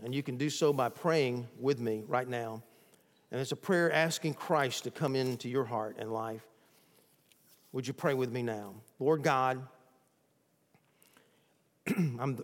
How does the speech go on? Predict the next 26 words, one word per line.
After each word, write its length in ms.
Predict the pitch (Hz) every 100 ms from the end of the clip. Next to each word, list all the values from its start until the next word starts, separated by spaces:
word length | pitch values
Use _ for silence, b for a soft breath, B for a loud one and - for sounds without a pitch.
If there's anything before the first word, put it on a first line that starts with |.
| -
grateful 320 | 156 156 156
for 120 | 147
your 140 | 143 135
love. 380 | 120 113 107 - - _ _ _ _ _ _ _ _ _ _ _ _ -
I'm 140 | 135
grateful 400 | 127 180 185 175
that 120 | 151 -
Jesus 360 | 170 151 131
came 320 | - 175 147
and 100 | 123
died 360 | 123 147 139 127
on 60 | 117
the 80 |
cross 360 | - 147 131 -
for 160 | - 127
me. 280 | 135 113 - - _ _ _ _ _ _ _ _ _ _ _ _ _ _ _ _ _ _ _ _ _ _ _ _ _ _
And 100 | 131
I 60 | 147
know 240 | 156 202
I'm 180 | 175 156
not 260 | 170 170 135
where 140 | 156
I 100 | 143
need 240 | 143 165 123
to 80 |
be 580 | 107 143 131 98 98 101